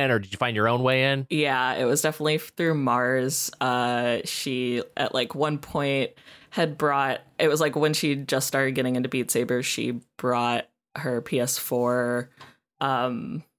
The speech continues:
Speaker 2: V R setup to, like, the office, and so we were playing that. And I th-, I thought I would be really bad at it because I was really bad at, like, Guitar Hero. Um, but I'm actually really good at it. Uh, <laughs> so,
Speaker 1: That rocks.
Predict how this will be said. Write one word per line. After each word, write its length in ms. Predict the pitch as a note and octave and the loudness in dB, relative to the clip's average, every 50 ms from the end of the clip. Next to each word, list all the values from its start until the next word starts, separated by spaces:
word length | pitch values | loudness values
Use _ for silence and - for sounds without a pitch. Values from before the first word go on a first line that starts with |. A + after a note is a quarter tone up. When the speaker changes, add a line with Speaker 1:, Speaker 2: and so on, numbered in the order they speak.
| _ _ _ _ _ _ - _ _ _ _ _ _ _ _ _ _ _ _ E2 F2+ G2 G2 - - _ - _ _ - | _ _ _ _ _ _ -20 _ _ _ _ _ _ _ _ _ _ _ _ -20 -20 -20 -20 -20 -20 _ -20 _ _ -6
Speaker 2:
V 140 | - D3 | -2 0
R 160 | D3 C#3 C3 C#3+ | 0 0 0 0
setup 480 | - - D#3 C#3 C#3+ C#3+ C#3+ - - - - - - | 0 0 2 2 2 0 -2 -4 -10 -16 -16 -10 -6
to, 120 | - - C3+ | -2 0 0
like, 200 | C3+ C#3 - - | 0 0 -2 -2
the 80 | D3 | 0
office, 500 | G2+ A2 D3 D#3+ D#3+ - E3 D#3+ D#3+ - | 2 4 2 2 2 2 2 2 2 2
and 140 | D#3 C3+ C#3 | 0 -2 -2
so 100 | - C#3 | -2 -2
we 80 | C3 C3 | -2 -2
were 80 | B2+ | -2
playing 320 | B2+ - - B2+ B2 B2+ B2+ | -4 -2 -2 0 0 0 0
that. 360 | B2 A#2 C3 C#3 C3+ - - - | 0 0 0 0 -2 -4 -6 -4
And 80 | - C3 | -2 -2
I 80 | C3 | -2
th-, 160 | C#3+ - - - | -2 -4 -2 -2
I 180 | D3 C#3 D3+ | 0 0 0
thought 200 | D#3+ D#3+ F3 E3+ | 0 0 0 0
I 140 | E3 D#3 D3+ | 2 2 2
would 120 | D3 C#3+ C#3 | 0 0 2
be 140 | C#3+ C3+ | 0 0
really 280 | C3 B2+ C3 B2+ C3 C3 | 2 2 2 4 2 2
bad 320 | B2 - A#2 A2+ A#2 A#2+ | 2 2 0 0 0 0
at 200 | C3 C3+ C#3 C3+ | 0 0 2 2
it 180 | C#3+ C#3+ C3+ - | 2 0 0 -2
because 240 | - C3+ - C#3+ C3+ | -4 -6 -4 -2 0
I 60 | A#2+ | 0
was 120 | A#2+ A#2+ | 0 0
really 160 | - B2 B2 B2 | 0 0 -2 0
bad 200 | - A2+ A#2 A#2 | 0 0 0 0
at, 100 | - - | 0 -2
like, 140 | A2+ G#2 | -4 -4
Guitar 400 | - D#3+ - - - - E2+ - B2 | -4 -6 -6 -4 -6 -4 -4 -4 -4
Hero. 500 | D#3+ D3 C#3 D3+ E3 F3+ G#3 A3 B3 A#3+ - - - - - - - _ _ _ _ | -4 -2 -2 0 2 2 2 0 0 -2 -6 -16 -20 -20 -20 -20 -20 _ _ _ _
Um, 480 | C#3+ C3 B2 A#2 A2+ A#2 A2+ B2 - - _ | -2 0 0 0 0 0 -2 -4 -6 -10 _
but 120 | - C#3 B2+ | -2 -2 0
I'm 400 | A#2+ A#2 A#2+ B2 B2 - - - _ | 0 0 0 -2 -2 -4 -8 -8 _
actually 380 | - A#2+ - - - - G#2+ | -4 -4 -4 -4 -4 -2 0
really 200 | B2+ B2+ F#2+ A#2 | 0 0 0 0
good 200 | A#2+ A#2+ A2+ A2+ | 2 2 2 2
at 180 | A#2+ B2 C3 C3 | 2 2 2 2
it. 260 | C3+ C#3 C3+ - - _ _ _ | 2 0 0 -2 -4 _ _ _
Uh, 260 | C#3+ D3+ C#3 C#3 - | 0 0 2 2 2
<laughs> 600 | A3 - - C4+ - - - C4 A#3 - - A#3 A#3 | 0 0 0 0 0 0 2 0 0 2 0 -2 -2
so, 240 | - - - - | 0 -2 2 4
Speaker 1:
That 80 | G#2+ G#2 | 4 6
rocks. 320 | G2 F#2 F2+ - - - | 4 4 2 -2 -4 -10